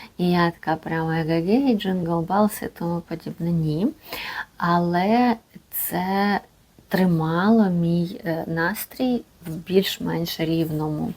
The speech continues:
а, такому стані. Мені хотілося щось робити стосовно Різдва, а, і Нового року, але це не було такому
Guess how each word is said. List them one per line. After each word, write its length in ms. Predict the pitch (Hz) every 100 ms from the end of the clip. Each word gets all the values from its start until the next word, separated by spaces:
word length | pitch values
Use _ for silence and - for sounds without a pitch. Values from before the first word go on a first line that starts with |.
| - - - - - -
а, 460 | 175 160 156 170 156
такому 460 | - - 165 156 151
стані. 720 | - - 151 147 156 190 262 - - - -
Мені 640 | 165 165 165 165 196 269 294 - - - -
хотілося 1160 | 214 - - 190 175 156 156 - - 147 143 -
щось 520 | - - - 165 - -
робити 640 | 151 151 160 151 - 156
стосовно 800 | - - 151 - 156 - 156 151
Різдва, 640 | 156 156 - - 156 160 170 - - - _ -
а, 40 | 160 151 156
і 120 | 170
Нового 500 | 160 156 160 156 160 -
року, 500 | 190 254 311 - 226 -
але 360 | 175 202 170
це 320 | 156 - 170
не 360 | 180 160 165 175
було 500 | 156 156 170 170 156
такому 640 | 156 - - - 170 160